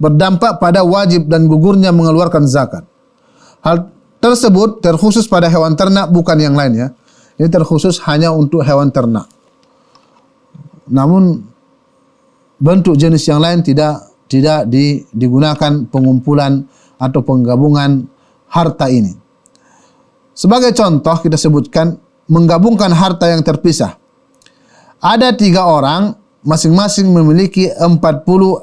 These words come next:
ekor kambing. Masing-masing memiliki empat puluh ekor kambing. Sehingga total kambing yang me-, mereka miliki adalah seratus dua puluh ekor.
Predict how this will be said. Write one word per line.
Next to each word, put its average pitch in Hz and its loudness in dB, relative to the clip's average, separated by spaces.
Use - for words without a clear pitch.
ekor 151 -2
kambing. 98 -4
Masing-masing 139 -2
memiliki 147 0
empat 139 -2
puluh 131 0
ekor 120 -4
kambing. 80 -10
Sehingga 233 2
total 175 0
kambing 196 0
yang 170 0
me-, 156 0
mereka 175 2
miliki 165 0
adalah 165 0
seratus 151 -4
dua 135 0
puluh 151 0
ekor. 147 -4